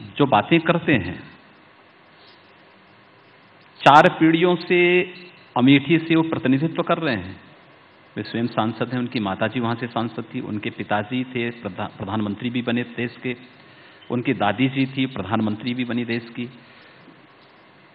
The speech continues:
और चार पीढ़ी तक आप एक संसदीय सीट का प्रतिनिधित्व कर रहे हैं, लेकिन चार पीढ़ी होने के बावजूद आप वहां पे डिस्ट्रिक्ट मजिस्ट्रेट का ऑफिस नहीं बना पाए, आप चीफ मेडिकल ऑफिसर का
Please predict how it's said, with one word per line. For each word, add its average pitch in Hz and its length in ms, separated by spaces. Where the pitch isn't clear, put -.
और 160 140
चार 165 500
पीढ़ी 165 460
तक - 560
आप 151 280
एक 175 320
संसदीय 160 540
सीट 147 380
का 160 100
प्रतिनिधित्व 151 580
कर 120 160
रहे 120 260
हैं, 92 380
लेकिन 135 240
चार 143 340
पीढ़ी 156 280
होने 135 280
के 131 120
बावजूद 110 420
आप 131 160
वहां 131 180
पे 143 160
डिस्ट्रिक्ट - 460
मजिस्ट्रेट 135 480
का 160 340
ऑफिस 139 380
नहीं 113 180
बना 90 180
पाए, 85 340
आप 147 320
चीफ 175 240
मेडिकल 143 260
ऑफिसर 143 400
का 160 540